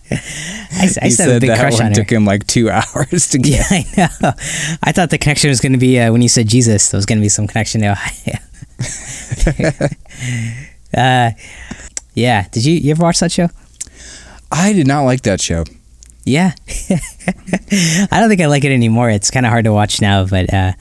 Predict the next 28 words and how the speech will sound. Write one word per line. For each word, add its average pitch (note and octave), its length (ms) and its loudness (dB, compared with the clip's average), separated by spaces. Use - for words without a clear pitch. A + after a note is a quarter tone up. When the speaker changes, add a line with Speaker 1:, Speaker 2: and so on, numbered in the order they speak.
Speaker 1:
I B2 40 -2
don't B2+ 100 2
know. G2+ 160 2
Back - 260 -6
in G#2 60 -2
the G2 60 -2
day, F#2+ 180 -2
I F2+ 40 -4
thought F#2 140 -4
it F#2+ 60 -6
had F#2 120 -8
some G2 120 -6
good F#2+ 120 -4
jokes. - 400 -6
Speaker 2:
Yeah. G2+ 240 -2
Everybody A2+ 480 0
does F#2+ 220 -2
not G2+ 240 0
love F#2 220 -4
Raymond. F2+ 340 -2
Speaker 1:
No. B2+ 160 2
<laughs> F3+ 880 -2
Brian B2 260 -4
does B2 200 -4
not A2+ 140 -4
love - 200 -10
Raymond. - 500 -4
Speaker 2:
<laughs> C3+ 300 -2